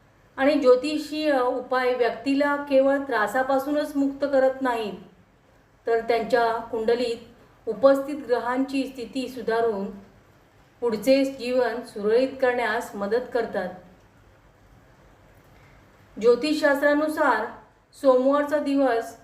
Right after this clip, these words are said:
हा चंद्रग्रहाशी संबंधित मानला जातो. जर एखाद्या व्यक्तीच्या कुंडलीत चंद्राची स्थिती खराब असेल, तर ती व्यक्ती अनेकदा आजारी पडते, ज्यामध्ये संधिवात,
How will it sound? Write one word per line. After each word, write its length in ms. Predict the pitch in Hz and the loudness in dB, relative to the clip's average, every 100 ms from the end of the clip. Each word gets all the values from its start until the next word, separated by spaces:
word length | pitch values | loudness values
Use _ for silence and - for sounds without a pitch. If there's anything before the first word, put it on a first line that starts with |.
| _ _ | _ _
हा 140 | 233 247 | -6 -4
चंद्रग्रहाशी 1000 | - 254 254 262 254 254 247 254 285 | -2 0 4 4 4 0 -2 -4 -4
संबंधित 580 | 277 254 233 240 240 247 - | -6 -6 -4 -6 -6 -8 -8
मानला 380 | 226 202 202 220 | -6 -4 -2 0
जातो. 500 | 226 208 - 175 - - - _ _ _ _ _ _ _ _ _ _ _ _ - | 0 0 -2 -6 -6 -14 -20 _ _ _ _ _ _ _ _ _ _ _ _ 2
जर 160 | 285 | 4
एखाद्या 420 | 302 285 294 302 294 | 6 2 0 0 2
व्यक्तीच्या 500 | 294 285 294 302 294 | 2 0 -6 -4 -4
कुंडलीत 720 | 285 277 277 262 226 - - | 0 2 2 0 -4 -10 -6
चंद्राची 500 | 240 233 262 262 269 | -4 0 2 0 -4
स्थिती 680 | 277 277 277 254 226 240 - | -6 -4 -4 -4 -6 -10 -10
खराब 360 | 208 226 254 | -4 0 2
असेल, 580 | 262 269 262 196 190 - _ _ _ _ _ _ - | 2 2 2 0 -6 -16 _ _ _ _ _ _ -2
तर 140 | 254 | -2
ती 240 | 254 269 277 | 0 2 4
व्यक्ती 720 | 269 262 - 285 254 269 - - | 4 2 0 -4 -4 -6 -12 -10
अनेकदा 480 | 214 254 262 277 | -2 0 0 0
आजारी 420 | 277 226 226 240 277 | 0 0 0 0 0
पडते, 520 | 240 214 214 185 196 - - _ _ _ _ _ _ _ _ - 190 | -2 -4 -6 -10 -12 -20 -20 _ _ _ _ _ _ _ _ -4 2
ज्यामध्ये 500 | 233 254 247 247 240 | 4 4 2 2 0
संधिवात, 640 | - 220 214 247 233 220 | -4 -6 -4 -2 -2 -2